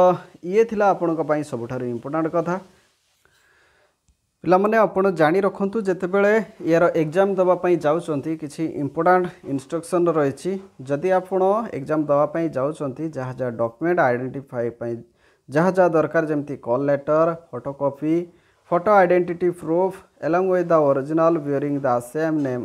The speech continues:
as it appear on the online submitted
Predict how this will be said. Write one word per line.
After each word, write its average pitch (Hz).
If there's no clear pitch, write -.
as 151
it 131
appear 156
on 190
the 190
online 170
submitted 151